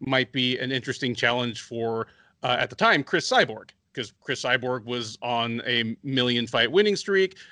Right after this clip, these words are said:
and she was, you know, routinely punting women into the third row, but they were mostly blown up bantamweights. And my thought for Anderson was, okay, here is a six-foot-tall woman who is absolutely a real featherweight. Uh, she's a physical specimen.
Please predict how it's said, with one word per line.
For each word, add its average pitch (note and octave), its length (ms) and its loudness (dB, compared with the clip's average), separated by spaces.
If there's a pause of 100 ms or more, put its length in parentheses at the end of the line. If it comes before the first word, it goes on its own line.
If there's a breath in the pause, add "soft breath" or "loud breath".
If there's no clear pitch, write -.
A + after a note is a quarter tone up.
(340 loud breath)
and C3+ 240 2
she C3+ 100 -6
was, B2+ 240 -4 (460)
you C3 120 -6
know, B2 80 -4
routinely B2+ 520 2
punting B2 380 -2
women A#2 260 0
into A2+ 160 -2
the G#2+ 100 -10
third A2+ 260 0
row, G3+ 360 6 (160 loud breath)
but E3+ 120 2
they F3+ 80 6
were G3 120 8
mostly A3 320 4
blown C#3+ 240 2
up C3+ 120 0
bantamweights. A#2+ 520 0 (400)
And D3 160 2
my C3+ 140 4
thought D3 320 0
for D3 100 -6
Anderson F#3 400 2
was, E3+ 200 2
okay, D3+ 260 2 (200)
here A3 180 -2
is E3+ 100 2
a B2+ 160 -2 (400)
six-foot-tall D#3+ 1000 0
woman C3+ 340 2
who B2 140 0
is A#2 160 -2
absolutely D#3+ 600 0
a B2+ 80 0
real E3 240 2
featherweight. B2 580 2 (300 loud breath)
Uh, A#2+ 160 2
she's A#2+ 200 -6
a B2+ 100 -2 (220)
physical F#3 440 4
specimen. B2 840 -2